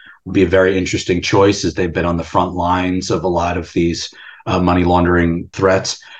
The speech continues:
I know we have a large Irish, uh, audience. I think Ireland and Dublin's candidacy, uh, is extremely strong. It's, it's growing into its own as a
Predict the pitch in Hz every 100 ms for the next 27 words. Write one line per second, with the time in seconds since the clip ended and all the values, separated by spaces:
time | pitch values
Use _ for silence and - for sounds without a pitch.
0 | - 110 107 98 95 90 90 92 92 -
1 | 95 95 - - - 95 92 113 110 113
2 | 113 90 104 - 87 95 95 95 92 85
3 | 85 90 92 92 - - 101 95 92 87
4 | 95 90 - - - - - - 90 85
5 | - 101 98 98 95 90 95 - - 101
6 | 98 98 90 87 - 101 92 - - 151
7 | 123 101 95 92 92 92 - 90 85 98
8 | 95 95 92 95 87